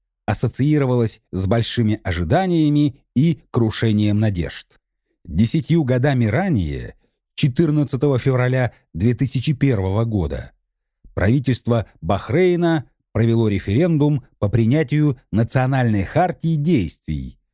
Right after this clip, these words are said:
которая была призвана удовлетворить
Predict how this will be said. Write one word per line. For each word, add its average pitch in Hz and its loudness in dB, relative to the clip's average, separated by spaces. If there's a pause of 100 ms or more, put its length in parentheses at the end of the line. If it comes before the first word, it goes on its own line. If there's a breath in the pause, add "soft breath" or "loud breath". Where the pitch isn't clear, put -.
(340)
которая 90 0
была 92 0
призвана 110 -2 (320)
удовлетворить 127 0